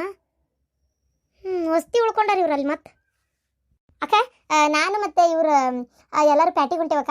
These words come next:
ಹೋಗ್ಬರ್ತೇವಿ. ಯಾ ಪ್ಯಾಟಿಗೆ? ಅದ ಅಕ್ಕ, ಹೊಸ ಮನಿ ಓಪನಿಂಗ್ ಇದ ಶ್ರಾವಣದಾಗ ಇಡ್ಬೇಕಂತ ಮಾಡೇವಲ್ಲ, ಅದಕ್ಕೊಂದ್ ಸಂಕ್ಷಿಪ್ತ ಟಿ ವಿ, ಆಮ್ಯಾಗ ಇದು ಏನದು, ಒಂದು ಫ್ರಿಡ್ಜ್ ತಗೊಂಬರೋಣ ಅಂತೇಳಿ. ಆಮೇಲೆ ಇವ್ರೇನಂದ್ರೆ, ಆ, ಮತ್ತೆ, ಆ, ಮನಿ ಪೂಜೆಕ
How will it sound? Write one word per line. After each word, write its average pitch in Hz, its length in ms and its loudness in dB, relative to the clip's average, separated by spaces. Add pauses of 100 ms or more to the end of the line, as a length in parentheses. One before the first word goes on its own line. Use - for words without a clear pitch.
ಹೋಗ್ಬರ್ತೇವಿ. 277 460 -4 (680)
ಯಾ 392 160 2
ಪ್ಯಾಟಿಗೆ? 508 600 -2 (640)
ಅದ 302 200 0
ಅಕ್ಕ, 339 140 -2 (100)
ಹೊಸ 294 240 -4
ಮನಿ 359 240 -6
ಓಪನಿಂಗ್ 330 380 -4 (100)
ಇದ 302 220 -4
ಶ್ರಾವಣದಾಗ 311 320 -4
ಇಡ್ಬೇಕಂತ 302 360 -6
ಮಾಡೇವಲ್ಲ, 277 380 -2 (420)
ಅದಕ್ಕೊಂದ್ 320 340 -2
ಸಂಕ್ಷಿಪ್ತ 285 440 -8 (260)
ಟಿ 311 260 -6
ವಿ, 311 140 0 (360)
ಆಮ್ಯಾಗ 302 560 2
ಇದು 277 120 -4
ಏನದು, 262 340 -4 (880)
ಒಂದು 302 200 0
ಫ್ರಿಡ್ಜ್ 294 360 -4 (240)
ತಗೊಂಬರೋಣ 285 460 -2
ಅಂತೇಳಿ. 269 240 -4
ಆಮೇಲೆ 381 220 0
ಇವ್ರೇನಂದ್ರೆ, 381 460 0 (320)
ಆ, 330 100 0 (500)
ಮತ್ತೆ, 294 260 -4 (320)
ಆ, 311 160 -2
ಮನಿ 330 260 -4
ಪೂಜೆಕ 339 420 -2